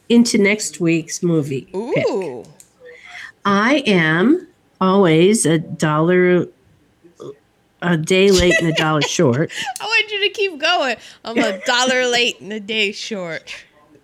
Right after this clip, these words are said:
Speaker 1: Because, see, it's a, and this, today is the Kentucky Derby. In honor of the Kentucky Derby, we're doing a movie about horse racing next week.
Speaker 2: Oh, interesting.
Speaker 1: Mm-hmm.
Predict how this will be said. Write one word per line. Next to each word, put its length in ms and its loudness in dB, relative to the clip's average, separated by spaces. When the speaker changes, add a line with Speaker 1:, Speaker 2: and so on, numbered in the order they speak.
Speaker 1:
Because, 680 -2
see, 480 0
it's 220 0
a, 160 0
and 340 2
this, 260 0
today 360 0
is 180 -6
the 240 -2
Kentucky 520 -2
Derby. 540 -2
In 240 2
honor 380 2
of 140 -2
the 80 -2
Kentucky 560 -4
Derby, 400 -2
we're 340 0
doing 560 4
a 60 4
movie 540 0
about 500 -2
horse 500 -4
racing 560 -2
next 380 -6
week. 240 -14
Speaker 2:
Oh, 460 -2
interesting. 1200 -8
Speaker 1:
Mm-hmm. 440 -6